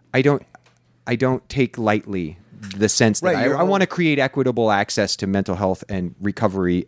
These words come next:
Speaker 1: um, uh, paths forward for people regardless of, you know.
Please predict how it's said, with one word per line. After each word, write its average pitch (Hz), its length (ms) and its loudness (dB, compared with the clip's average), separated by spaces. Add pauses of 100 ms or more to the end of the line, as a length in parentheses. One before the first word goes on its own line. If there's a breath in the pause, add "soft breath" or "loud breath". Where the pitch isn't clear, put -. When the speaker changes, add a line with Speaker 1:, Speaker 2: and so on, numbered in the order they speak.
Speaker 1:
um, 87 400 0 (720 soft breath)
uh, 104 200 -12
paths 101 360 -2
forward 95 560 0
for 101 140 -2
people 92 580 -4 (500 loud breath)
regardless 90 640 0
of, 82 200 -4 (260)
you 107 120 -2
know. 71 200 -6